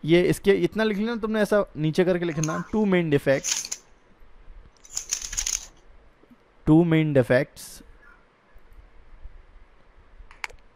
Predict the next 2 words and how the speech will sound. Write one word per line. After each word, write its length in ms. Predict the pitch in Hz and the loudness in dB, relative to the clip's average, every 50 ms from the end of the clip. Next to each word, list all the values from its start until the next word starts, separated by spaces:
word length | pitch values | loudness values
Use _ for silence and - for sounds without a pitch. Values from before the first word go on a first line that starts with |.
| _ - - - - - - _ _ - 127 | _ -20 -20 -20 -20 -20 -20 _ _ 4 8
of 240 | 131 143 156 156 - - - - - - - - - - - - - - _ _ _ _ _ - _ - - - _ - - - _ _ - - - - - _ - - - - - - - - - - - - - - _ - - _ _ _ _ - - - | 8 8 8 6 4 -2 -16 -18 -18 -20 -20 -20 -20 -20 -20 -20 -20 -20 _ _ _ _ _ -20 _ -20 -20 -20 _ -20 -20 -20 _ _ -20 -20 -20 -20 -20 _ -20 -20 -20 -20 -20 -20 -20 -20 -20 -20 -20 -20 -20 -20 _ -20 -20 _ _ _ _ -10 0 4
original 580 | 170 165 165 180 185 175 190 208 226 226 214 | 6 8 8 8 8 6 6 4 4 4 4